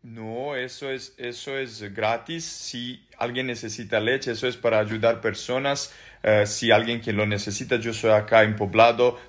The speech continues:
mi leche es gla-, gratis, yo te puedo ayudar. Mi amiga Elia te quiere atzarricar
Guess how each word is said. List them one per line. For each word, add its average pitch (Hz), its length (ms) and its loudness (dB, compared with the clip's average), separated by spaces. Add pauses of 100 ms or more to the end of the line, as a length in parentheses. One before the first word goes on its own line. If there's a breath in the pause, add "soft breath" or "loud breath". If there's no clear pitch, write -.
mi 107 80 -2
leche 110 300 4
es 101 160 2
gla-, 104 260 6
gratis, 104 400 4
yo 101 140 0
te 110 100 0
puedo 104 340 2
ayudar. 90 600 0 (960 loud breath)
Mi 123 80 6
amiga 147 680 6
Elia 131 680 6
te 113 160 0
quiere 135 320 6
atzarricar 127 1400 4